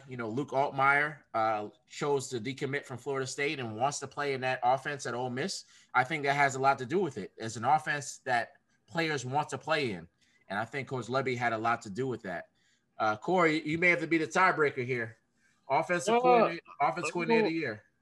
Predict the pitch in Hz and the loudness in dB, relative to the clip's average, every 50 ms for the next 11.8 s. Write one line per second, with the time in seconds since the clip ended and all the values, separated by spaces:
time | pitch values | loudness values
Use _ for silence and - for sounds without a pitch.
0 | _ _ _ _ _ - 196 233 269 269 269 269 262 262 254 240 226 220 208 208 | _ _ _ _ _ 0 0 0 0 0 0 2 4 4 4 6 6 6 6 6
1 | - 190 185 180 175 170 170 165 160 160 151 - - - 151 175 202 214 233 233 | 6 6 6 8 8 8 8 8 8 8 6 4 2 0 -4 -2 -2 0 0 2
2 | 233 220 202 196 196 190 - 180 175 160 156 156 147 143 139 139 135 - - - | 2 2 2 2 0 0 -2 -6 -4 0 2 4 4 4 4 2 2 -2 -6 -4
3 | 214 202 185 185 185 160 139 127 123 127 131 143 160 165 160 - - - 151 151 | 0 2 4 4 4 2 0 -2 -4 -2 -2 0 0 -2 -2 -6 -8 -4 0 2
4 | 147 143 139 - _ _ _ _ _ _ _ - - 135 127 135 147 165 175 165 | 2 2 2 0 _ _ _ _ _ _ _ -2 -2 0 0 -2 0 2 2 0
5 | 143 - - 165 160 160 165 165 165 160 151 143 139 135 131 131 127 127 143 160 | 0 -2 -4 -2 0 2 4 6 6 6 4 4 2 2 0 0 0 -2 -2 0
6 | 160 147 135 131 139 143 156 151 127 120 120 - 117 110 - - 139 131 135 - | 0 0 0 2 2 2 2 0 0 -2 -6 -6 -6 -8 -4 -2 -2 -2 -2 -2
7 | - 135 - - 135 131 131 123 117 117 117 117 123 127 123 104 92 - - _ | -6 -10 -6 -2 0 2 2 2 2 0 -2 -2 -4 -4 -4 -6 -8 -10 -14 _
8 | _ _ _ _ _ _ - 196 220 226 208 - - 202 220 233 226 - 226 226 | _ _ _ _ _ _ 0 2 2 2 2 2 0 0 0 0 0 0 0 2
9 | 220 214 214 214 196 185 - - 180 196 190 - - 190 - 190 226 254 269 254 | 2 2 2 0 -2 -4 -2 0 0 0 0 0 -4 -8 -4 -4 -2 0 2 0
10 | 220 - - - - 139 135 139 147 151 147 147 135 131 113 117 131 131 123 127 | 0 0 -2 -8 -4 -2 0 0 0 0 -2 -4 -6 -6 -2 0 2 2 0 0
11 | 131 139 135 131 117 139 156 175 165 151 147 143 143 139 135 135 | -4 -4 -4 -2 0 2 2 4 4 4 4 6 4 4 2 0